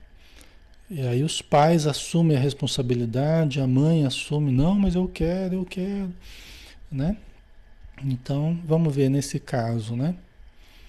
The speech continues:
Preferível é se sacrifique o ser que ainda não existe, não existe enquanto ser, né, que nasceu e tal,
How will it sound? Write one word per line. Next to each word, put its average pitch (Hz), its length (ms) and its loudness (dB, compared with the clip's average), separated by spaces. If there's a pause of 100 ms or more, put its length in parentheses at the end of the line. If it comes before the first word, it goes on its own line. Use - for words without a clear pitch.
(640)
Preferível 185 1160 4
é 143 480 2
se - 260 -8
sacrifique 180 960 -2
o 151 60 0
ser 214 640 0
que - 100 -6
ainda 170 320 4
não 143 220 2
existe, 123 880 -2
não 143 120 0
existe 127 440 -2
enquanto 131 360 -6
ser, 123 320 -4
né, 135 320 -6 (220)
que - 100 -10
nasceu 143 680 -2
e - 20 -10
tal, 170 260 -6